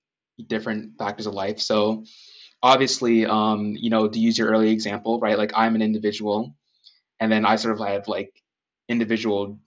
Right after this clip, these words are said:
you know, cells within me, you know, those cells have sort of, like, individual constituent parts, um,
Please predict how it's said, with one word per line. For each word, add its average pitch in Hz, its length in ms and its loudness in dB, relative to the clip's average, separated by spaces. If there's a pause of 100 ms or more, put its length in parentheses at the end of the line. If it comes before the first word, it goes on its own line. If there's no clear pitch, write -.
you 113 100 -6
know, 101 120 -4
cells 123 400 0
within 123 240 -6
me, 117 440 -2
you 110 120 -4
know, 101 220 0
those 113 280 -2
cells 110 480 0
have 107 220 -2
sort 107 140 -6
of, 104 40 -6
like, 107 140 -2
individual 110 440 -2
constituent 107 520 -8
parts, 104 500 -6 (360)
um, 98 480 -6